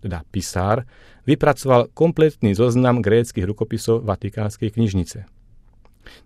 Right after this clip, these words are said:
Na žiadosť kardinála Koloniča kongregácia Propaganda Fide ho odporúčila na úrad apoštolského vikára pre Grékov, teda veriacich gréckeho obradu,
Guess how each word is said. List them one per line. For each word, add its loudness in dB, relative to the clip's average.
Na 4
žiadosť 2
kardinála 0
Koloniča 2
kongregácia 0
Propaganda 0
Fide -2
ho 6
odporúčila 2
na 2
úrad 0
apoštolského 0
vikára 0
pre 4
Grékov, 4
teda -2
veriacich 0
gréckeho -2
obradu, 0